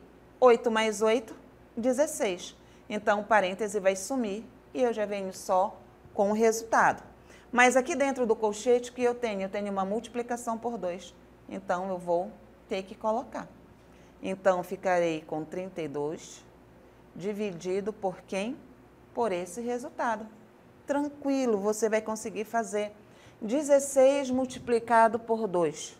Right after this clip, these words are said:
vai dar trinta e dois. Tenho parêntese, colchete e chave aí? Não. Então, você agora vai resolver aí tranquilamente essa divisão.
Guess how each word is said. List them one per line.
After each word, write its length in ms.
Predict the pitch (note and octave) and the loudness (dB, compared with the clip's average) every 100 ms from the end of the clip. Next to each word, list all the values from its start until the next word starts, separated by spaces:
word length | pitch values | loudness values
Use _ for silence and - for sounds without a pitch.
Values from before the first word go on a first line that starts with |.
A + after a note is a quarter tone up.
| - - - - - | -20 -20 -20 -20 -6
vai 180 | F3 F3 | -4 0
dar 280 | D#3+ E3+ G#3+ - - - - - - - - | 0 0 -4 -16 -20 -20 -20 -20 -20 -20 -14
trinta 260 | A3+ A3+ A#3 | -8 -6 -6
e 80 | A#3 | -4
dois. 340 | F3+ F3 - - - - - - - - - - - | -6 -8 -16 -20 -20 -20 -20 -20 -20 -20 -20 -20 0
Tenho 240 | C4+ C#4 | 2 2
parêntese, 640 | C#4 A#3+ A3 G#3+ G#3+ F#3 | 4 2 2 -2 -4 -4
colchete 600 | F#3 F#3 F#3 G#3+ G#3 G#3 | -6 -6 -4 -2 -2 -4
e 20 | F#3+ | -12
chave 400 | - F#3+ F#3 F3 | 0 2 2 2
aí? 280 | F3+ A#3+ - - - - | 0 -2 -6 -20 -20 -6
Não. 300 | F#4 G#3+ G3+ - - | -2 -2 -4 -14 -12
Então, 280 | C#4+ B3 A#3+ | -8 -2 0
você 260 | A#3 B3 B3 | 0 0 0
agora 340 | A3+ G#3 G#3+ | 4 6 4
vai 160 | A3 A3+ | 4 2
resolver 500 | A3 G#3 A3 G#3+ G#3 | 2 0 0 4 4
aí 240 | G3 G3+ | 4 2
tranquilamente 1080 | G#3 B3 C#4 C#4 C#4+ C4+ B3+ G3 F3+ - - - - - | -2 -4 -4 -4 -2 0 0 -2 -6 -10 -18 -20 -20 -8
essa 380 | A3 A3+ A3+ A3+ | 0 0 0 -4
divisão. 560 | A3 B3+ A3+ G3 E3+ | -4 -6 -2 -2 -4